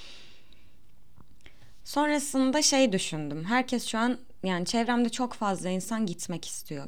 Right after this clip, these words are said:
Gitmeye niyetleniyor ve bunun için çabalıyor bir şekilde. Ya da gidiyorlar gerçekten de. Ben de o insanlardan biriyim.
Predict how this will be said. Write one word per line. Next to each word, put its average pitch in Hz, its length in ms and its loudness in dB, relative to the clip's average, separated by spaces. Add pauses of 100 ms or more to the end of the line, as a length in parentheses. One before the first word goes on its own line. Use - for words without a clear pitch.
Gitmeye 190 480 -2
niyetleniyor 165 680 -4
ve 185 140 -2
bunun 180 180 0
için 170 220 -6
çabalıyor 170 540 -2
bir 143 60 -8
şekilde. 143 520 -6 (360)
Ya 190 100 0
da 214 60 2
gidiyorlar 165 720 2
gerçekten 143 720 -6
de. 190 140 -8 (540)
Ben 247 200 6
de 190 60 6
o 170 60 4
insanlardan 139 840 -4
biriyim. 147 360 -6